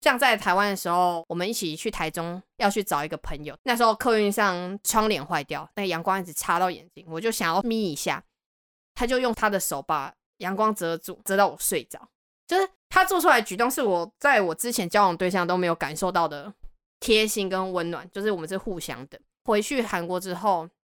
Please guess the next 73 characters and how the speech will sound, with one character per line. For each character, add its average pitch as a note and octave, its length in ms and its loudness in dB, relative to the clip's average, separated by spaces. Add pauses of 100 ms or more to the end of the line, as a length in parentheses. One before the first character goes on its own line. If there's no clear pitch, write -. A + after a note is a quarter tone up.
(100)
可 A3+ 120 0
能 A3 140 4
因 D4 100 0
为 D#4+ 280 6
他 A3 200 0
没 G3+ 140 0
办 G#3 200 4
法 D3 520 0
像 A#3+ 140 4
我 F#3 60 2
这 G3+ 80 -2
么 G3 60 -2
大 G3+ 100 6
方 E3+ 200 2
出 E3+ 240 -8
柜， D3+ 200 -4
他 G#3 180 2
只 G#3 160 -8
能 D3+ 140 -8
告 F#3 160 2
诉 F#3 160 -6
他 F3 180 0
身 E3+ 240 -6
边 E3+ 260 -4
亲 B3 340 -2
近 C4 180 -2
的 F#3 80 -2
朋 F#3+ 120 2
友， E3 180 0
而 G#3+ 140 2
且 G3 260 0
是 G#3+ 160 -6
能 E3+ 180 -2
接 A3 200 0
受 G#3+ 160 2
同 D#3 200 -10
志 G3 100 -6
的 E3+ 60 -2
朋 - 160 -12
友， C#3 140 -16 (220)
因 C4 80 0
为 C#4+ 200 2 (400)
不 D#4+ 160 -4
一 A#3+ 40 2
定 A#3+ 120 0
是 A#3+ 120 -4
亲 A3 180 -2
近 A3 140 -2
的 F#3 40 -8
朋 F3+ 80 -6
友 D#3 80 -6
就 E3+ 120 -6
会 E3+ 100 -2
接 D#3+ 160 -6
受 E3+ 100 -4
同 C#3 220 -14
志， D3 140 -18
他 F#3+ 160 -2
都 G3+ 120 0
会 G3+ 120 -2
有 A#2+ 100 -12
先 F#3+ 260 -4
试 G3 220 -4
探 F3+ 220 -6
一 - 120 -20
下， - 240 -16 (120)
其 F#3+ 100 -12
实 F3 140 -6
也 D#3+ 100 -2
没 D#3+ 180 -4
几 D#3+ 200 -10
个 D3+ 160 -12
人。 D3 100 -20